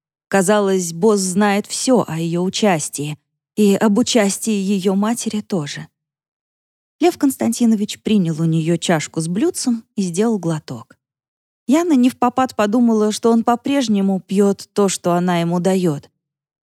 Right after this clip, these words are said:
Наверное, это хороший знак. Если бы её подозревали, такого бы не было. Яна набралась храбрости и подняла взгляд на босса.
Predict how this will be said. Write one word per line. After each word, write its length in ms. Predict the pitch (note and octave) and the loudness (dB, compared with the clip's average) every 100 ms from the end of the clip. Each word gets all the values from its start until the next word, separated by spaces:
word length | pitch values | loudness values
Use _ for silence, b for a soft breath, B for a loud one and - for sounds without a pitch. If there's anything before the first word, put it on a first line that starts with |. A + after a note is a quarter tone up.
| - | -2
Наверное, 540 | G3 G3 G3 G#3 G#3 | 0 2 2 2 2
это 220 | G#3+ G#3+ | 2 -2
хороший 500 | - C4 C4+ A#3+ C#4 | 0 2 2 2 -2
знак. 420 | A#3+ A3+ E3+ D#3 _ _ _ _ _ - | 0 0 0 -6 _ _ _ _ _ 2
Если 320 | C#4+ D4 A#3+ | 2 2 0
бы 160 | G#3 | 4
её 220 | G#3 G3 F#3+ | 4 4 2
подозревали, 920 | E3 E3+ D#3+ D#3 D3 F#3 C#4+ A#3 G3 _ _ - | 0 0 0 -2 0 0 2 0 -2 _ _ -4
такого 500 | G3+ - A3+ B3 A#3 | -2 2 2 2 0
бы 180 | A#3 | 4
не 240 | C4 D#4 F4+ | 4 4 2
было. 360 | F#3 D3 D#3 - _ _ _ _ _ _ _ _ _ _ - | -2 -2 -12 -16 _ _ _ _ _ _ _ _ _ _ -4
Яна 300 | F3+ E3+ E3+ | -2 0 2
набралась 540 | E3+ E3+ E3 D#3 D#3+ | 2 2 2 2 -2
храбрости 720 | - B3+ D4+ B3 - - G3 - _ _ | -2 -2 0 -2 -2 -2 -2 -2 _ _
и 80 | |
подняла 540 | F#4 D4 A3 A3 G#3 C#4 | 0 4 4 6 4 2
взгляд 420 | G#3+ E3 E3 F3+ | 0 0 0 2
на 160 | F3+ E3+ | 0 0
босса. 500 | D3 C#3 - - | -2 -4 -8 -10